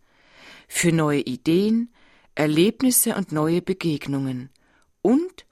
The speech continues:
wer weiß, für den Schutzengel, der uns dann und wann durch dieses Jahr begleitet,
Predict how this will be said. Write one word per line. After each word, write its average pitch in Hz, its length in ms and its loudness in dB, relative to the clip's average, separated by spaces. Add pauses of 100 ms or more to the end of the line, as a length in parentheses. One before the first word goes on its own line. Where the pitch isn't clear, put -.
(260)
wer 254 340 2
weiß, 135 540 -4 (440)
für 170 140 -6
den 156 160 2
Schutzengel, 233 760 0
der 190 220 0
uns 151 200 -2
dann 240 280 2
und 226 280 -2
wann 170 240 0
durch 147 220 -8
dieses 247 480 -2
Jahr 170 240 0
begleitet, 151 800 -6